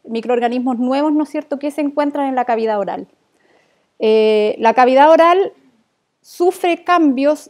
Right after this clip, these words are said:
en la composición microbiológica a medida que pasa el tiempo, ¿no es cierto?, de vida, y uno de los hitos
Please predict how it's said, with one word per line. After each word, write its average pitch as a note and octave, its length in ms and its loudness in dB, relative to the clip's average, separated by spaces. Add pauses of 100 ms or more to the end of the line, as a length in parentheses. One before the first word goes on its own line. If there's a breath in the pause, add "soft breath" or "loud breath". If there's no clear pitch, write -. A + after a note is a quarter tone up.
en D4+ 240 2
la E4 100 -2
composición C#4+ 580 -4
microbiológica D4 920 -2
a C#4 40 2
medida C4+ 420 -2
que C#4 420 -4 (120)
pasa D4 440 -2
el C4 160 -2
tiempo, D4+ 440 -4
¿no D4+ 80 -2
es C#4+ 60 -8
cierto?, D4+ 320 -4
de D4 100 2
vida, B3 420 -2 (500 soft breath)
y E4+ 380 2 (100)
uno E4 260 0
de E4 100 4
los C#4 180 0
hitos D4+ 640 -2